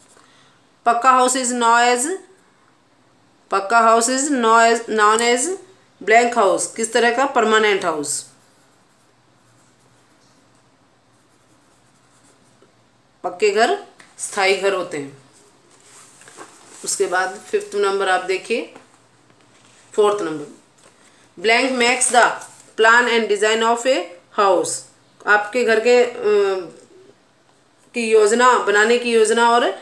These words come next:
न-, नक्शे कौन बनाता है? Architect, टीईसीटी। Blank is made up of snow, igloo,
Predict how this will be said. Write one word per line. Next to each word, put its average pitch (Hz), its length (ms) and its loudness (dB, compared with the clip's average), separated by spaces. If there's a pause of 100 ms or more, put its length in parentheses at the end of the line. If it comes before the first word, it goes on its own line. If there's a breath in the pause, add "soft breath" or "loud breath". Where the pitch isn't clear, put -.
(440 loud breath)
न-, 190 380 0
नक्शे 214 200 -2
कौन 233 240 0
बनाता 226 320 0
है? 349 320 -2 (140)
Architect, 202 640 -2 (4000)
टीईसीटी। - 640 -10 (1080 soft breath)
Blank 233 400 0
is 233 160 -2
made 226 240 2
up 240 200 0
of - 220 -10
snow, 196 240 2 (460)
igloo, 175 220 -2